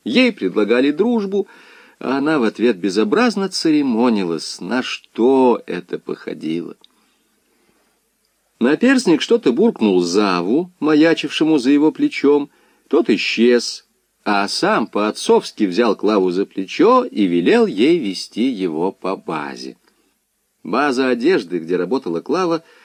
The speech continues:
напоминала завод без станков.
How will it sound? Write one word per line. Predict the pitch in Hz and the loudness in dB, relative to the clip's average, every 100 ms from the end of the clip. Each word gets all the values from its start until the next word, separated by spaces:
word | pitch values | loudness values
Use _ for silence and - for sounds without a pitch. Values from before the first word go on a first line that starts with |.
| _ _ _ | _ _ _
напоминала | - 113 135 165 240 214 | -10 -2 0 2 2 2
завод | 160 190 185 139 | 2 2 2 2
без | 98 90 | -2 -8
станков. | - 101 92 - 98 87 - - | -6 -6 -6 -2 -2 -2 -10 -20